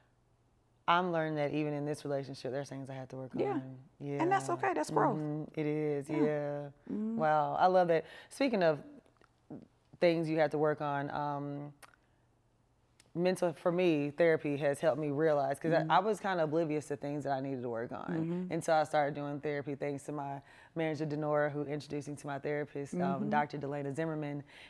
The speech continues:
Speaker 1: And
Speaker 2: I
Speaker 1: as
Speaker 2: saw
Speaker 1: we
Speaker 2: that episode.
Speaker 1: Yeah, oh, you did? <laughs>
Speaker 2: I wa-, I support my friends, okay?
Speaker 1: Appreciate you. <laughs> No, but, like, I listen, I was like, "Oh my gosh, like, Crystal, you ain't," you know what I'm saying? Like, 'cause we,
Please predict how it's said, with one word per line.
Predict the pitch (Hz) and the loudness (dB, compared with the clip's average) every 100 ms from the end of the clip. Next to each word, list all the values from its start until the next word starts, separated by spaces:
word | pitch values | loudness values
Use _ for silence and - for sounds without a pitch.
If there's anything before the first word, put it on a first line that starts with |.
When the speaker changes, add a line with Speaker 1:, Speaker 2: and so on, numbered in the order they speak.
| - | -6
Speaker 1:
And | - 156 147 143 139 143 _ _ _ _ - - | 0 0 0 -2 -4 -8 _ _ _ _ -20 2
Speaker 2:
I | - | 8
Speaker 1:
as | 175 | 8
Speaker 2:
saw | 165 | 10
Speaker 1:
we | - | 6
Speaker 2:
that | 175 | 4
episode. | 156 151 175 165 | 0 -4 -4 -2
Speaker 1:
Yeah, | 196 202 - | 2 4 6
oh, | 220 | 6
you | 233 | 6
did? | 262 254 254 240 - - - _ _ | 6 6 4 2 -4 -20 -20 _ _
<laughs> | 466 320 - - 311 - 330 - - - | 8 8 6 10 10 12 6 8 4 8
Speaker 2:
I | 160 170 | 12 12
wa-, | 170 170 - | 12 12 12
I | 170 | 10
support | 208 214 226 208 185 | 8 6 10 12 12
my | 180 | 10
friends, | 175 190 175 160 147 - | 8 4 4 4 0 2
okay? | - - 196 220 - - | 2 8 8 8 -4 -4
Speaker 1:
Appreciate | - 254 247 156 151 190 | 2 4 4 0 0 -2
you. | - - - | -4 -6 6
<laughs> | 403 - - - | 4 4 -8 -4
No, | - 214 214 214 | 0 2 4 4
but, | 196 185 | 6 8
like, | 190 - | 8 6
I | 208 | 0
listen, | 190 208 202 - | 4 4 4 2
I | 196 | 2
was | 185 | 2
like, | 175 165 160 | 0 0 0
"Oh | 190 | -2
my | 214 160 | -2 -2
gosh, | 170 190 170 | -2 -2 0
like, | 156 151 | 2 2
Crystal, | - 202 | 0 0
you | 170 226 269 | 0 2 4
ain't," | 254 240 226 214 - _ _ _ | 4 4 2 0 -4 _ _ _
you | 208 | 0
know | 220 | 0
what | |
I'm | 220 | 2
saying? | 208 196 | 0 4
Like, | 180 170 - - | 4 4 0 -18
'cause | - 202 | 4 6
we, | 220 | 6